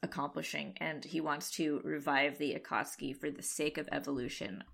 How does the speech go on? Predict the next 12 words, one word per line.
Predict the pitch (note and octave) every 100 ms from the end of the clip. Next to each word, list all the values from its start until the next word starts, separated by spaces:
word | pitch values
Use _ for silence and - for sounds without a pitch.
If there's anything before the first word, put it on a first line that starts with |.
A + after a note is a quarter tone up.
| - -
quote | - -
unquote, | - - - - - -
just | - D#3 -
like | C#3 -
Itachi. | - - C#3+ - C#2 -
And | D#3
he's | D#3+ D3+
like, | C#3+ -
"What | D3+ D#3
are | E3+
you | F#3+
talking? | - -